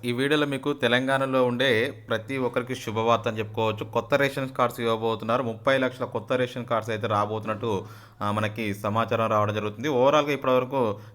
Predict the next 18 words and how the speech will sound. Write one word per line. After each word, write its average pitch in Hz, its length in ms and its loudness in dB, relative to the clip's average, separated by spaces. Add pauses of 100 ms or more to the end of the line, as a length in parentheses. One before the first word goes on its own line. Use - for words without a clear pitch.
తెలంగాణలో 139 460 2
తొంభై 127 320 0
లక్షల 123 280 0
రేషన్ 117 280 -2
కార్డ్స్ 127 200 -2
ఉంటే 120 120 0
అందులో 120 160 2
కొంత 117 240 -4
తొలగింపు 120 320 -4
పోయిన 120 160 0
తర్వాత 113 300 2
మళ్ళీ 113 520 0 (320)
ముప్పై 131 220 2
లక్షల 131 240 0
కొత్త 117 240 -2
రేషన్ 127 260 2
కార్డ్స్ 123 220 0
ఇవ్వడానికి, 113 680 2